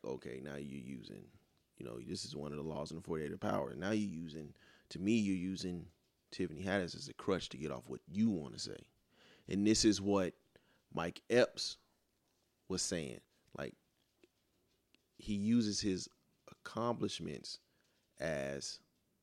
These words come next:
a means of being a victim. So he all, every time him and Mike Epps go, go at it, he writes this long ass paragraph of what he did,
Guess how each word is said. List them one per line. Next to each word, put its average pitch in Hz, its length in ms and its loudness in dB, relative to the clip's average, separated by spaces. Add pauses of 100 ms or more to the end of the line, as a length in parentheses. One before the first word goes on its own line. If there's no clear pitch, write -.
(640)
a 87 40 -8
means 90 360 -4
of 78 120 -10
being 85 200 -4
a 64 60 -8
victim. 73 520 -2 (1300)
So 87 180 4
he 101 280 2
all, 110 280 10
every 117 200 8
time 117 200 8
him 120 160 4
and 113 80 4
Mike 117 200 6
Epps 117 180 6
go, 117 300 8 (360)
go 117 200 10
at 117 180 12
it, 101 120 6 (340)
he 117 120 4
writes 101 280 6
this 92 160 -4
long 98 280 2
ass 101 160 6
paragraph 95 460 2
of 71 80 -8
what 95 160 0
he 87 140 -4
did, 71 400 -6